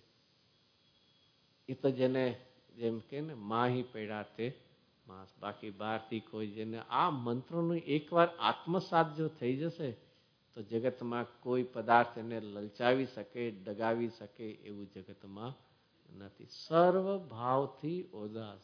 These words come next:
સર્વભાવ એટલે ક્યાં? સર્વભાવ એટલે ક્યાં? અપૂર્વ અવસરમાં બોલીએ છીએ, ઘણી વાર કંઈક વિચારવા જેવું છે. જગતમાં પ્રતિકૂળતાનો, જેને કહે ને, સાતમી નરક જેવી, અહીં તો મુનિ દશા છે, એટલે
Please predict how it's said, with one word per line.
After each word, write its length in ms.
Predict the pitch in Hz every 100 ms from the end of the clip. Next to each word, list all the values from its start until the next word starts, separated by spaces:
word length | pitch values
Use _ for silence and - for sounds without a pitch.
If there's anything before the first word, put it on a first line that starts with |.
| -
સર્વભાવ 640 | 170 202 202 202 160 175 180
એટલે 220 | 170 165
ક્યાં? 260 | - 139 - _ _ _ _
સર્વભાવ 440 | - 147 135 135 135
એટલે 200 | 123 120
ક્યાં? 220 | - - _ _ _ _ - - _ _ _ _ 107
અપૂર્વ 280 | - 113
અવસરમાં 500 | 110 110 113 107 107 98 - _
બોલીએ 280 | 113 117 123
છીએ, 180 | - 123 104
ઘણી 200 | 107 127
વાર 140 | 135
કંઈક 280 | 117 120 110
વિચારવા 420 | 107 107 123 117
જેવું 260 | 107 113 110
છે. 200 | _ _ _ _ _ _ _ _ _ _ _ _ -
જગતમાં 880 | 143 160 190 190 190 196 190 - -
પ્રતિકૂળતાનો, 1200 | 147 147 214 214 - 208 208 208 202 185 143 147 131
જેને 220 | 156 165
કહે 140 | 147
ને, 180 | 185 180 143 - _ _ _ -
સાતમી 420 | 135 139 196 202
નરક 280 | 202 202 185
જેવી, 300 | 170 180 165
અહીં 220 | 151 151
તો 80 | 156
મુનિ 240 | 160 190
દશા 340 | 180 135 131
છે, 120 | 120 123
એટલે 220 | 143